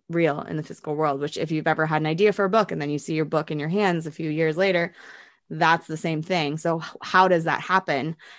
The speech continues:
And it seems like the Tree of Life, the Kabbalah, also the major arcana of the tarot, is kind of a roadmap for how that happens. And so I got really geeked out on that <laughs> and dug into that framework. And so that,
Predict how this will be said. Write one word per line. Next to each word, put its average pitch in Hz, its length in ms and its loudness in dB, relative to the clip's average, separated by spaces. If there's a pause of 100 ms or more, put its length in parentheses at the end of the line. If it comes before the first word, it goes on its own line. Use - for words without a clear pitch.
(100)
And 165 160 2
it 127 100 -2
seems 185 400 2
like 156 380 2
the 156 640 2
Tree 175 180 0
of 156 100 2
Life, 151 360 0
the 151 80 -6
Kabbalah, 147 640 0 (180)
also 143 320 -4
the 147 80 -4
major 143 240 -2
arcana 151 300 -2
of 143 80 -4
the 160 60 -4
tarot, 180 340 2
is 151 100 -4
kind 185 220 -4
of 165 80 -2
a 156 40 0
roadmap 160 600 0
for 139 100 -6
how 139 140 -4
that 139 160 -8
happens. 143 540 -8 (340)
And 156 100 -6
so 165 80 0
I 160 120 4
got 170 200 4
really 170 220 4
geeked 160 340 -2
out 160 160 4
on 151 180 2
that 151 280 0 (220)
<laughs> - 160 -20
and 170 320 2 (680)
dug 185 280 8
into 185 260 4
that 156 220 2
framework. 160 600 0 (160)
And 156 280 -2
so 156 240 0
that, 151 300 2